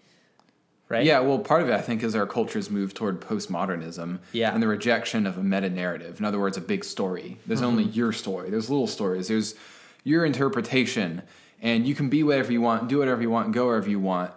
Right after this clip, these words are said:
Speaker 2: And while it's true we have a lot of options in today's society, um, it's not entirely true. You, no man is an island, as it's said.
Speaker 1: Right, right. Who's that? John Donne or something?
Speaker 2: I, I
Speaker 1: Some,
Speaker 2: don't even
Speaker 1: this,
Speaker 2: know.
Speaker 1: this is like an ancient
Speaker 2: Yeah.
Speaker 1: poet. "No man is an island." But yeah, yeah, yeah. So it's like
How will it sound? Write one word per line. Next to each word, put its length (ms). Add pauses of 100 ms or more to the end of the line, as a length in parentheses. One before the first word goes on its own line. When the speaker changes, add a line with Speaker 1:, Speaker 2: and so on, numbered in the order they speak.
(400)
Speaker 2:
And 520
while 160
it's 100
true 140
we 100
have 140
a 20
lot 140
of 140
options 540
in 120
today's 360
society, 680 (420)
um, 460
it's 240
not 160
entirely 380
true. 420
You, 260
no 420
man 240
is 120
an 80
island, 500
as 180
it's 140
said. 300
Speaker 1:
Right, 420
right. 240
Who's 200
that? 160 (240)
John 380
Donne 340
or 80
something? 420
Speaker 2:
I, 240
I 220
Speaker 1:
Some, 240
Speaker 2:
don't 200
even 200
Speaker 1:
this, 80
Speaker 2:
know. 120
Speaker 1:
this 200
is 80
like 160
an 60
ancient 180
Speaker 2:
Yeah. 220
Speaker 1:
poet. 320
"No 120
man 220
is 100
an 60
island." 280 (140)
But 120
yeah, 160
yeah, 160
yeah. 60 (100)
So 180
it's 140
like 260